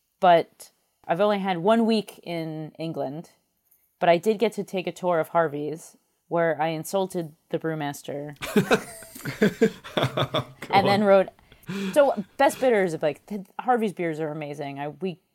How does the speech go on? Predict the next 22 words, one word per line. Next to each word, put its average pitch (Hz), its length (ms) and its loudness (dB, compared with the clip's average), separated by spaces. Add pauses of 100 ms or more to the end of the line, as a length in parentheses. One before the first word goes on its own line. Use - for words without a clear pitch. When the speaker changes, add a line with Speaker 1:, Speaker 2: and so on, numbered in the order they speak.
Speaker 1:
sometimes 202 720 -4
can 208 140 -10
get 196 220 -2
them 196 180 -4
in 185 80 -8
America. 185 760 -4 (220)
Uh, 151 220 -4
they're 160 180 -2
just, - 360 -12
uh, 165 140 -2 (100)
they're 160 160 -2
imported 156 480 -6
by 151 180 -4
actually 147 380 -8
a 135 280 -10
importer 156 520 -10 (200)
here 156 200 -6
in 139 80 -12
Connecticut. 156 560 -6 (340)
So - 140 -8
there's, 160 380 -4 (260)
it's - 280 -8